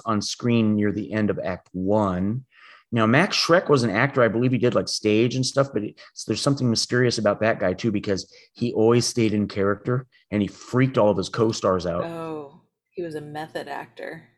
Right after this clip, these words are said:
Speaker 1: Yeah, well, he freaked people out 'cause they didn't know anything about him. And here comes guy they don't know, and he's all dressed like that, and he never was out of <laughs> character. And then he just kinda, after the, it was over, he just kinda vanished. That's really the only thing he ever did as far as film or anything. Kind of a,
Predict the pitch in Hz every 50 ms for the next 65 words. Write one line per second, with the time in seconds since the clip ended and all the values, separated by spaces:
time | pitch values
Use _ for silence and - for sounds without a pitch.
0 | _ _ _ _ _ - - - - - - 117 120 120 117 110 107 110 107 -
1 | - 139 131 135 - 131 90 104 101 113 123 117 - 113 101 92 107 104 104 107
2 | 101 101 101 104 104 104 95 92 82 95 98 101 104 101 95 90 92 101 98 -
3 | 110 98 90 - _ _ _ _ _ _ _ _ _ _ _ _ _ _ _ _
4 | _ _ _ _ - 95 95 92 95 90 95 - - 90 98 101 95 90 92 101
5 | 92 87 - 95 95 - - 85 90 - 92 90 - - - 87 - _ - -
6 | - _ - 110 110 101 104 95 104 101 95 101 - - - 113 101 - - -
7 | - 120 104 - _ _ _ - - - - 120 135 147 135 117 110 - - 127
8 | 123 120 127 127 127 117 113 113 - 117 123 117 104 117 127 127 127 120 101 101
9 | - - 110 104 90 98 98 101 104 - - - 110 - - _ - - _ -
10 | 160 190 214 151 123 120 135 135 123 131 123 120 113 113 101 101 87 85 117 127
11 | 117 101 - - 104 98 92 - - - 104 107 120 113 107 98 92 92 95 92
12 | 90 92 98 95 _ _ _ _ _ _ _ _ _ _ _ _ - - 117 131
13 | 135 104 101 95 87 -